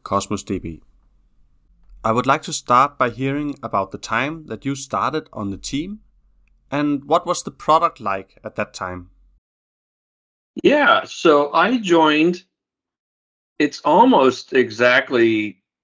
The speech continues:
Speaker 2: uh, four years ago, just a little over four years ago. I joined in two thousand eighteen,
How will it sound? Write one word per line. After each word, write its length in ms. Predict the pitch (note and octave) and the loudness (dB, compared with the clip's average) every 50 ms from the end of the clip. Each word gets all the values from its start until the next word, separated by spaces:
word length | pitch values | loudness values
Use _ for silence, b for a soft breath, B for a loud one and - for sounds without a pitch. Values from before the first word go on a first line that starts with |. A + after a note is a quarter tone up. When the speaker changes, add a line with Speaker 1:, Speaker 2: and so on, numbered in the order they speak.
| _ _ _ _ _ _ _ _ _ _ _ _ _ | _ _ _ _ _ _ _ _ _ _ _ _ _
Speaker 2:
uh, 380 | - A2 G#2 G#2 G2+ G2 F#2 F#2+ | -2 0 2 2 2 2 0 -2
four 320 | - - - C#3 C#3 D3 | -4 -6 -2 2 4 4
years 340 | C#3+ C3 A#2+ A#2 A#2 A#2 A2+ | 6 6 6 4 4 2 -2
ago, 360 | G2 - F2+ D#2+ D#2 D#2 - _ _ | -2 -2 -2 -2 -2 -4 -8 _ _
just 320 | - - D#3 F3 F3 - - | -2 0 0 0 0 0 0
a 60 | C#3 | 0
little 360 | B2+ B2 B2 B2 A#2 A2+ - | 2 2 2 2 0 0 0
over 260 | A2 A2 G#2 G#2 G2+ G2 | 0 -2 0 -2 -4 -4
four 200 | - G#2 G#2 G2 | -4 -2 -2 0
years 220 | F#2+ F#2+ F#2 F2+ | 0 0 0 -2
ago. 220 | F#2 F2+ F2 F2 - | -4 -6 -6 -4 -2
I 120 | - B2 C#3+ | -2 -2 0
joined 340 | C#3 D#3+ D3+ D3+ D3+ C3 | 2 2 2 2 2 2
in 240 | B2+ A#2 A2+ A2 G#2 | 0 0 0 0 -2
two 180 | - - F#3 F3+ | -2 -4 -2 2
thousand 360 | F3 C#3+ B2+ B2 B2 A2+ G#2 | 4 4 6 4 4 2 0
eighteen, 520 | G2+ F#2+ - - - G2 G2 G#2+ B2 - | -2 -2 -4 -4 -4 -4 -2 -4 -6 -8